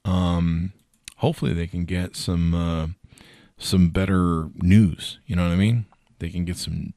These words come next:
better news and, uh, learn the, learn more about what's going on in the, in the world as a, a,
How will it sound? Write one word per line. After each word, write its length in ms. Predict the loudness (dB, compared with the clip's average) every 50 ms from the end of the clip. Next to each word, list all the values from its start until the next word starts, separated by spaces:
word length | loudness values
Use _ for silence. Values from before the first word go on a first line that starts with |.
| _
better 260 | -10 -8 -6 -6 -6 -6
news 600 | -6 -6 -6 -4 -4 -6 -6 -8 -10 -14 -16 -18 -20 -20 -20 -20 -20 -20 -20 -20 -10 -2
and, 400 | 0 4 4 4 6 4 4 6
uh, 340 | 6 6 6 4 2 0 -2 -4 -8 -10 -12 -8
learn 240 | -2 0 2 2 2
the, 240 | 2 0 -2 -4 -8 -10
learn 420 | -8 -4 -2 -2 -2 -2 -4 -4 -4
more 180 | -4 -4 -4
about 200 | -4 -4 -6 -8
what's 120 | -8 -10 -8
going 220 | -8 -6 -6 -6
on 140 | -6 -6 -6
in 80 | -6
the, 320 | -6 -6 -8 -10 -10 -10 -8
in 80 | -6
the 80 | -6 -6
world 400 | -6 -6 -6 -6 -6 -6 -8 -8
as 240 | -8 -8 -8 -8 -8
a, 160 | -10 -12 -12 -14 _ -20 -20 -20 -14 -10
a, 200 | -10 -8 -8